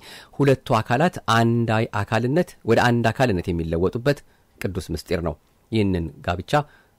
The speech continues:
እግዚአብሔር የሚወደውና የሚፈቅደው ሲሆን በሁለቱ መፈቃቀድ፣ በወላጆቻቸው መልካም ፈቃድ፣ በቅድስናና ራስን ለእግዚአብሔር በማስገዛት የሚጣል ጽኑ መሰረት ነው። ወደ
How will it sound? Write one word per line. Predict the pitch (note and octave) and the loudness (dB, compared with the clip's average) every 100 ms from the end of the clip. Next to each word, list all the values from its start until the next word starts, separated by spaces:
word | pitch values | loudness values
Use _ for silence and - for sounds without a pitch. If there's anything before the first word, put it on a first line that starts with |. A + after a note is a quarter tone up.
| - | -8
እግዚአብሔር | B2 A#2+ F#2+ | 0 2 2
የሚወደውና | D#2+ D#2 D#2+ - F2+ F#2+ A#2+ A#2+ | 0 -4 -6 -2 -2 0 -4 -4
የሚፈቅደው | A#2 G#2+ F#2+ - E2 - | -4 -2 -2 -6 -8 -4
ሲሆን | G#2+ B2 - _ _ | -2 -2 -4 _ _
በሁለቱ | A#2+ C3 B2 - | 0 0 -2 -4
መፈቃቀድ፣ | A#2 F#2 - D#2 D#2+ F2 - _ - | -6 -6 -6 -6 -4 -8 -10 _ -8
በወላጆቻቸው | G#2+ A2+ A2+ A#2 - A2+ - | -2 2 2 -2 -4 -6 -4
መልካም | F#2 F2+ E2+ D#2 | -4 -4 -6 -6
ፈቃድ፣ | - F2+ - _ _ G2+ | -4 -4 -6 _ _ -4
በቅድስናና | A2+ A#2 A#2 A#2 - G#2 E2+ D#2 F2 - - - - | -2 -2 -4 -6 -8 -6 -6 -6 -6 -8 -16 -18 -6
ራስን | B2 A2+ - G2 | -2 -2 -2 -4
ለእግዚአብሔር | F2 E2 E2 E2 D#2+ | -4 -4 -2 -4 -4
በማስገዛት | E2+ D2+ - E2+ D2+ D#2+ F2+ - | -4 -6 -8 -8 -6 -4 -6 -4
የሚጣል | F2+ D#2+ D#2 D#2 - - D2+ - - _ _ - | -8 -6 -8 -10 -12 -12 -12 -12 -20 _ _ -12
ጽኑ | - - D#2 | -10 -8 -6
መሰረት | D2 D2 D#2 D#2+ | -6 -8 -10 -8
ነው። | E2 D2+ - - _ _ F4+ F#4 | -6 -6 -8 -20 _ _ -20 -10
ወደ | A2 G2 | -6 -4